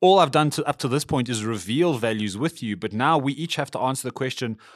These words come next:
are we okay with the values that we currently have? And here are some easy questions to evaluate your values. Does this value line up with who Jesus is? Secondly,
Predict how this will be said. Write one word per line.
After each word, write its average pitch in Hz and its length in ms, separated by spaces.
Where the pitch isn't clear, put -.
are 147 160
we 180 160
okay 156 260
with 147 180
the 131 80
values 120 380
that 107 80
we 104 100
currently 117 400
have? 92 300
And 127 100
here 180 220
are - 20
some - 220
easy 165 240
questions 135 400
to - 140
evaluate 107 580
your 117 80
values. 139 480
Does 160 280
this 208 180
value 117 400
line 120 260
up 123 160
with 113 160
who 139 200
Jesus 104 400
is? - 240
Secondly, 131 540